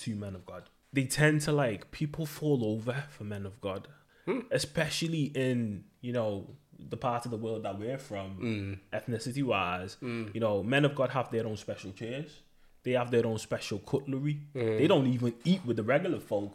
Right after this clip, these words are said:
Speaker 1: because we, we just, we're just the regulars. Do you get me?
Speaker 2: Yeah.
Speaker 1: Um,
Speaker 2: Yeah.
Speaker 1: but then in our generation, I feel like we've taken it the other way because we've grown up seeing it. We're thinking, "Why is the pastor getting the biggest meat?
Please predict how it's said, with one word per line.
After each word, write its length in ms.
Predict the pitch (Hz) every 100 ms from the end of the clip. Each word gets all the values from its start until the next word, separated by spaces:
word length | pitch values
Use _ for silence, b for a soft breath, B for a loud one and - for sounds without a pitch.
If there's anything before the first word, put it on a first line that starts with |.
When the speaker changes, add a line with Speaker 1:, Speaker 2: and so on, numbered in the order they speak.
| -
Speaker 1:
because 380 | 104 - 107 101
we, 200 | 135 120
we 240 | 113 160
just, 320 | 120 101 - - _ b b b b b - - - -
we're 260 | 120 147 160
just 320 | 123 113 -
the 80 | 110
regulars. 600 | 110 139 156 170 180 -
Do 100 | 123
you 40 |
get 220 | 127 127
me? 140 | 147 127
Speaker 2:
Yeah. 280 | 123 107 92 b b b b b -
Speaker 1:
Um, 80 | 139
Speaker 2:
Yeah. 380 | 131 123 120 113 92 - 131
Speaker 1:
but 140 | 135
then 200 | 151 156
in 140 | 143
our 220 | 139 185 208
generation, 560 | 170 127 113 113 117
I 40 | 113
feel 180 | 156
like 180 | 156 123 -
we've 480 | 135 147 151 139 - -
taken 380 | - 147 - 127
it 100 | 117
the 160 | 110 131
other 160 | 180
way 220 | 170 107
because 380 | 107 113 120 107
we've 220 | 147 170
grown 260 | 143 131 117
up 120 | 107
seeing 320 | - 127 135 147
it. 140 | 110
We're 160 | 117 117
thinking, 360 | 117 110 104
"Why 160 | 104 135
is 100 | 165
the 80 | 123
pastor 340 | - 120 -
getting 280 | 127 117 113
the 60 | 107
biggest 300 | 104 98 101
meat? 320 | 113 113